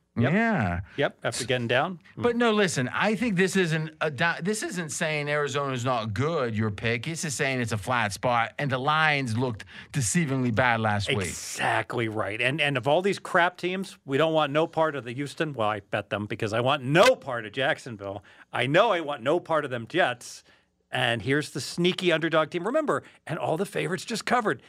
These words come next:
Speaker 1: That's why we're catching thirteen in this game. I think the look ahead was twelve and a half, despite Hopkins being out.
Speaker 2: And Arizona losing.
Speaker 1: Yeah.
Speaker 2: I mean, if anything, that, that speaks to that the public perception was more negative to Detroit, even though objectively it doesn't seem like it should
Speaker 1: Yeah,
Speaker 2: be.
Speaker 1: no one wants to bet on a double-digit dog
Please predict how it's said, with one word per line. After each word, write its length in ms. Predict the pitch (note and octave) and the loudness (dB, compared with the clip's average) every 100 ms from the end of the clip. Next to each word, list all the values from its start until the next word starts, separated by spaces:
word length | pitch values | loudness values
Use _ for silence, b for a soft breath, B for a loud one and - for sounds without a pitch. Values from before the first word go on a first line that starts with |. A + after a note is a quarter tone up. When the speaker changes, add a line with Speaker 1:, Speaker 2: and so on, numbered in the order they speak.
| b | b
Speaker 1:
That's 220 | - - | -4 0
why 100 | F#3+ | 2
we're 120 | F#3+ G3 | 2 2
catching 420 | G3+ G3 G#3 G3 | 0 0 -2 0
thirteen 520 | G3+ G3+ - A#3 D4+ | 2 0 -2 -4 -2
in 60 | G#3+ | -2
this 140 | D3 | 0
game. 140 | - D#3 | 0 0
I 20 | |
think 140 | F#3+ | 0
the 80 | C#3+ | 0
look 180 | D3 D3+ | 0 0
ahead 140 | D3 | -2
was 120 | C3 | -4
twelve 300 | - F3 D3+ | -2 0 0
and 100 | C3+ | 0
a 40 | A2+ | 0
half, 260 | A2 - B B B _ _ | 0 -4 B B B _ _
despite 420 | F3 - - G3+ | -4 0 4 4
Hopkins 480 | E3 G3+ A3+ G#3 D#3 | 4 2 2 -4 -6
being 280 | C3+ D3+ B2+ | -6 -2 2
out. 240 | A#2+ C3 b b _ _ | 2 0 b b _ _
Speaker 2:
And 240 | F#3+ F#3+ F3 | 0 2 2
Arizona 400 | D#3+ D#3 D#3 D3 | 0 0 0 0
losing. 600 | D3+ A3 A3+ C3 D2+ A#1+ - | 0 -2 0 0 -2 -4 0
Speaker 1:
Yeah. 180 | F3 C#3+ | 2 2
Speaker 2:
I 40 | |
mean, 100 | D#3 | 0
if 100 | C3 | 2
anything, 400 | G3 A#3 F3+ D#3 | 2 2 0 2
that, 240 | D#3 C#3 - C#3 | 0 0 -6 -2
that 240 | E3 D3+ | -2 -2
speaks 480 | - - F3+ D#3 - | -4 -2 -2 -2 -2
to 380 | - D#3 D3 C3+ | -2 -2 -4 -2
that 200 | B2+ C3 | -2 0
the 80 | B2 | -2
public 400 | G#2+ D3+ D#3+ A#2+ | 0 0 0 -4
perception 760 | C#3 A#2 D#3+ D3 A#2 B2 A2+ | -4 -2 0 0 0 0 0
was 460 | A2+ A2 G#2+ G#2 F#2+ b b b | 2 2 2 0 -6 b b b
more 300 | A#2+ C#3 D3+ | -2 0 -2
negative 480 | D3 C#3+ C3+ C3 A#2+ | 0 0 0 -2 -2
to 120 | A2+ | -2
Detroit, 580 | A2+ A#2 - F3 C#3+ A#2+ | 0 0 0 -2 -2 -2
even 300 | B2 B2+ C3 | -2 -2 0
though 180 | B2 B2 | 0 0
objectively 560 | G#2 C3+ C3 A2 A2+ A2 | 0 0 0 0 0 0
it 40 | |
doesn't 220 | A2 G#2+ G#2 | 0 0 0
seem 160 | A2 | 0
like 120 | G2+ | 0
it 60 | G2 | 0
should 200 | - G2 | 0 0
Speaker 1:
Yeah, 100 | B2+ | 0
Speaker 2:
be. 80 | D#2+ | 4
Speaker 1:
no 140 | E3 | 6
one 220 | G3 G3 E3+ | 6 4 2
wants 200 | E3 - | 0 -2
to 120 | D#3 | -2
bet 180 | C#3 B2 | 0 0
on 160 | A#2 | -4
a 40 | A2+ | -2
double-digit 600 | C3 A#2 A#2+ A#2 A#2 - | -2 0 -2 -4 -4 -2
dog 340 | A2+ G#2 F#2+ | 0 0 -4